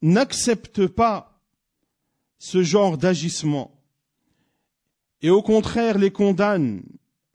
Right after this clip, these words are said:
et considèrent que ce sont des crimes, comme j'enjoins les gouverneurs musulmans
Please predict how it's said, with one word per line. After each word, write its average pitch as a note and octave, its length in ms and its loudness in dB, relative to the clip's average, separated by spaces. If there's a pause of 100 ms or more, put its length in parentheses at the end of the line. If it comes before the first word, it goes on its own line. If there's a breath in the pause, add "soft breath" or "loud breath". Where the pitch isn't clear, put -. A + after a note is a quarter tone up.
(720)
et C3 80 -14
considèrent G3+ 580 -2
que G#3+ 120 -6
ce G#3 200 -6
sont G#3+ 520 -4
des D#3+ 180 -2
crimes, G3+ 720 -4 (1400)
comme G#3 420 2
j'enjoins F#3+ 720 -2 (960)
les D#3+ 160 4
gouverneurs F#3+ 580 2
musulmans F3 760 -2